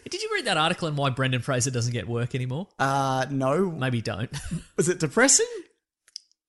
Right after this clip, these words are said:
Speaker 1: Kinda.
Speaker 2: But he's not, is it 'cause he's a bad bloke?
Speaker 1: No,
Speaker 2: Or is it
Speaker 1: I
Speaker 2: just
Speaker 1: think
Speaker 2: like
Speaker 1: it's
Speaker 2: he
Speaker 1: just
Speaker 2: aged out of it?
Speaker 1: I think he aged out of it, and he, he, he was in that position in Hollywood where you sort of
Speaker 2: He had abs.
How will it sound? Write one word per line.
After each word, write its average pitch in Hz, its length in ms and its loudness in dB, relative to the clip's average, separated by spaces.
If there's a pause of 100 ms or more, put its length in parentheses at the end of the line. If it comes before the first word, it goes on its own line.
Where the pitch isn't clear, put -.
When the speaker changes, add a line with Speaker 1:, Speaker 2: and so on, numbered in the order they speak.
(120)
Speaker 1:
Kinda. 330 260 -8 (640)
Speaker 2:
But 247 60 4
he's 277 100 2
not, - 180 2
is 165 80 4
it 185 60 4
'cause 185 160 4
he's 170 140 4
a 151 60 4
bad 139 380 0
bloke? 139 420 -4 (460)
Speaker 1:
No, 247 200 4
Speaker 2:
Or - 20 10
is 165 80 8
it - 40 10
Speaker 1:
I - 40 6
Speaker 2:
just 196 140 6
Speaker 1:
think 190 80 10
Speaker 2:
like 170 100 10
Speaker 1:
it's - 20 0
Speaker 2:
he 175 80 6
Speaker 1:
just 151 180 8
Speaker 2:
aged 147 240 4
out 135 200 0
of 123 100 -2
it? 123 180 -2 (160)
Speaker 1:
I 196 100 0
think 269 200 -4
he 233 140 0
aged 202 260 2
out 170 160 4
of 165 100 0
it, 156 80 0
and 151 160 0
he, 147 380 -2
he, 156 340 -2 (1800)
he 175 120 -2
was 185 140 2
in 220 100 -2
that 196 180 2
position 151 580 2
in 123 120 -2
Hollywood 135 460 0
where 120 460 -2 (260)
you 123 100 -2
sort 131 220 2
of 117 260 -4 (120)
Speaker 2:
He 135 80 -2
had 127 140 2
abs. - 360 -4